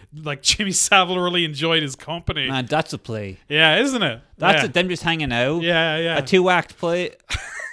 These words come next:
Speaker 2: You know, it's like a, it's a two-hander, and it's them
Speaker 1: Yeah, yeah.
Speaker 2: hanging out. Oh my God, that'd
Speaker 1: Who,
Speaker 2: be so
Speaker 1: who do you
Speaker 2: good.
Speaker 1: think would play Savile? Who'd be good as
Speaker 2: Oh, this is
Speaker 1: Savile?
Speaker 2: a good one now. I feel like I can
Speaker 1: You know
Speaker 2: cast Savile better than Sutcliffe.
Speaker 1: Actually, you know what?
Speaker 2: What?
Speaker 1: I'm gonna say Stephen Merchant.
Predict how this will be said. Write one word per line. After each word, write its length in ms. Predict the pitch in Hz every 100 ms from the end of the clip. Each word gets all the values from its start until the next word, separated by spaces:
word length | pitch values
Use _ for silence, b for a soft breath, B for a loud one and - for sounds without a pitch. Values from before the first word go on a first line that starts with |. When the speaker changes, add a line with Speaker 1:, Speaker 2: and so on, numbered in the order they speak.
| -
Speaker 2:
You 140 | 160
know, 60 | 160
it's 120 | 170
like 160 | 151 151
a, 140 | 147 -
it's 100 | 143
a 60 | 151
two-hander, 640 | 180 165 147 156 160 160
and 140 | -
it's 100 | 135
them 160 | - 143
Speaker 1:
Yeah, 220 | 175 143 151
yeah. 200 | 160 151
Speaker 2:
hanging 240 | 151 147
out. 240 | 147 151 -
Oh 220 | - 135 120
my 160 | 107
God, 160 | 117 120
that'd 80 | 117
Speaker 1:
Who, 60 | 233
Speaker 2:
be 40 |
so 140 | 190 247
Speaker 1:
who 60 |
do 60 | 240
you 60 | 226
Speaker 2:
good. 60 |
Speaker 1:
think 200 | 220 208
would 180 | 202 175
play 320 | - 180 170
Savile? 560 | 151 - 143 156 156 117 -
Who'd 120 | 180 175
be 140 | 170
good 240 | 156 156
as 160 | 139 -
Speaker 2:
Oh, 60 | 214
this 80 | 262
is 60 |
Speaker 1:
Savile? 100 | 311
Speaker 2:
a 40 | 277
good 160 | 180 185
one 160 | 165
now. 160 | 135 127
I 80 | 151
feel 160 | 247
like 140 | 214 -
I 100 | 175
can 120 | 175
Speaker 1:
You 120 | 180
know 100 | 190
Speaker 2:
cast 200 | 214 214
Savile 320 | - 196 185 170
better 260 | 165 131
than 140 | 139 123
Sutcliffe. 680 | - 131 - 160 160 -
Speaker 1:
Actually, 580 | 220 233 - 180 123 110 _
you 140 | - 139
know 120 | 226
what? 340 | 139 185 185 _ -
Speaker 2:
What? 220 | 135 120
Speaker 1:
I'm 180 | 135 233
gonna 160 | 214 190
say 380 | - - 165 147
Stephen 580 | - - 180 170 147
Merchant. 600 | 120 135 151 - 123 -